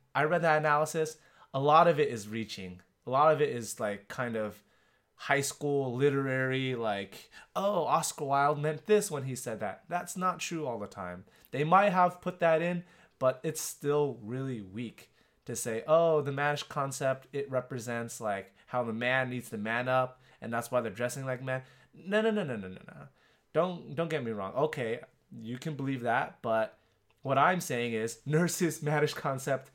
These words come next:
they don't flow together. They're like oil and water. Like,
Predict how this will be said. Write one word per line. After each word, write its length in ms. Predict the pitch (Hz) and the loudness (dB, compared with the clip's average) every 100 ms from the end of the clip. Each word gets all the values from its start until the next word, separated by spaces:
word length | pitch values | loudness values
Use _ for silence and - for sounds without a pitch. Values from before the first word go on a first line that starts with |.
| _ | _
they 100 | - | 0
don't 200 | 160 196 | 4 4
flow 240 | - 170 151 | 4 4 4
together. 460 | 127 117 101 98 - | 4 -2 -4 -8 -10
They're 140 | 151 151 | -4 -2
like 260 | 143 131 - _ - _ _ | -2 -4 -10 _ -20 _ _
oil 280 | 165 175 175 | 2 2 2
and 120 | 156 | 0
water. 480 | 143 139 127 101 92 _ _ _ | 2 2 2 -2 -6 _ _ _
Like, 300 | - 113 104 | -6 -4 -6